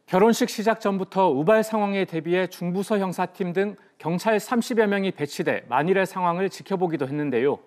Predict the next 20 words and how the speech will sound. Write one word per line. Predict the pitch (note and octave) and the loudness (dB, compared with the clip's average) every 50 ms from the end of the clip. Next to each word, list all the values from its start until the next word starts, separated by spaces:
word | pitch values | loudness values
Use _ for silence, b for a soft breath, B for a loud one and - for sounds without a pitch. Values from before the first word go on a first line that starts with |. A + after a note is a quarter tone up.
| b b b b b b b b b | b b b b b b b b b
결혼식은 | - F#3 F#3 G#3+ A3+ G#3+ - G#3+ F#3 A3 A3+ G3+ | -2 2 2 4 4 2 0 0 0 2 0 0
각종 | - - F3+ - - - A3 G#3+ A3 G3+ | -2 -4 -4 -4 -4 -2 0 0 0 -2
돌발 | - - E3+ E3+ G3+ G3+ G#3 | -2 -2 0 2 2 2 2
상황이나 | G3+ - G#3 G3+ G3 G3 F#3 F#3 F#3+ | 0 -2 0 0 0 0 2 0 2
마찰 | - - C3+ - - G#3+ F3+ | 2 2 0 0 0 -2 -2
없이 | D3 C3+ - - - | -2 -2 -4 -8 -8
끝났습니다. | - D3+ D3+ D3+ C#3 - - - A2 G2 F2+ G2+ G2 E2+ - _ _ b b b b b b b b b b b | -6 -6 -4 -4 -6 -6 -10 -14 -16 -14 -8 -8 -8 -8 -8 _ _ b b b b b b b b b b b
신 | b - - C4 A#3+ F#3 | b -6 -2 0 0 0
이십 | C#3 D3 - A3+ G3 | 0 -2 -4 -6 -2
세기파는 | - B3 A3 G3+ G#3+ G#3 - - F#3 F3 G3+ A3 A3 | 0 0 2 2 2 0 0 0 0 2 2 0 0
천구백팔십 | - - - A#3 A#3 A#3 G#3 A#3 A3+ - - B3 - - A#3+ | -2 -2 -2 0 0 2 2 0 0 0 -4 -4 -2 0 0
년대부터 | A#3 A#3 G#3+ G3+ G#3 G3+ E3 F3 - - F#3 F#3 E3 - | 2 2 2 2 0 -2 -2 -4 -6 -4 -2 -2 -2 -2
부산 | - E3 - G#3+ G#3+ | -6 -4 -2 -2 0
남포동과 | D#3 A2+ B2+ D3+ - - G#3+ G3+ G3 F#3 E3+ F3 E3 D#3+ | 2 0 0 0 -2 -2 -2 0 0 0 0 0 0 0
중앙동 | D#3 - - F3+ F#3 G3+ G#3 G3 G#3 G3+ | -2 -4 -2 0 0 0 2 0 0 0
일대 | F3+ F3 E3 - F#3 F3 D#3 B2 | 0 -2 -2 0 -2 0 0 0
유흥가를 | D3 F3+ A3 G#3+ G3+ G3+ F#3 F#3 F3 | 2 2 2 2 2 2 2 2 0
기반으로 | - - F3 D#3 E3+ E3 D#3+ D3+ B2 G2+ - - | 0 -2 -2 0 0 0 2 0 -2 -2 -4 -4
활동한 | - F3+ E3+ - F3+ F3 E3+ E3 D#3+ | -8 -8 -8 -6 -4 -2 -2 -2 -2
조직폭력배인데요. | - - D#3 D#3 A3+ - - - G#3+ G#3 G3+ F#3 - F3 D3+ C3+ A#2+ G#2+ A2+ A#2+ C#3+ A#2 | -4 -6 -2 -2 -2 -4 -2 -4 -2 -2 -2 -2 0 -2 0 0 0 2 2 2 2 0